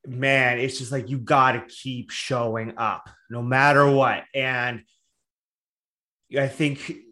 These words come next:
I, I'm curious to hear your thoughts on this. And I know we're probably getting to, to the length here, but, you know, you have to be willing to know that your best each day is gonna be a little different.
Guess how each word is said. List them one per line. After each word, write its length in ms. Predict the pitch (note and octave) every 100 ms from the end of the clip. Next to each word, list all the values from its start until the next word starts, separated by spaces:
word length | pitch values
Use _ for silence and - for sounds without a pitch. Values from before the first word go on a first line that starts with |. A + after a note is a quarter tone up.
| _ _ _ _ _
I, 300 | - D#3+ C#3+
I'm 160 | D3+ C#3
curious 320 | C#3+ E3 D3+
to 40 | C3
hear 160 | C#3
your 220 | B2+ C3+
thoughts 340 | C3+ C3 B2+ C3+
on 220 | B2 A#2
this. 280 | A2+ A2 -
And 80 | A#2
I 40 |
know 100 | B2+
we're 200 | B2 A#2
probably 300 | - B2 A#2+
getting 280 | B2 B2 A#2+
to, 260 | A#2+ A#2
to 100 | A#2
the 120 | A2 A2+
length 340 | A#2 C3 C3
here, 180 | B2 A#2
but, 340 | B2 A#2 A2 - _ _ _ _ _ _ _ _
you 160 | - D3
know, 60 | C#3+
you 80 |
have 300 | C3 D#3+ E3+
to 40 | E3
be 100 | F#3
willing 600 | C#3 C#3 C#3 C3+ C3+ - _ -
to 440 | - C3 B2+ B2 A#2+
know 260 | B2+ B2+
that 180 | B2+ A#2+
your 140 | B2+
best 640 | G#2 G2 A#2+ C3 D#3 - -
each 320 | C#3 C3+ -
day 480 | B2+ B2+ D3 F#3 F3+ -
is 120 | E3+
gonna 280 | D#3+ G3+ G3+
be 180 | F#3+ F#3
a 60 |
little 280 | D#3+ D#3+ D3+
different. 500 | B2+ B2 G2+ E2+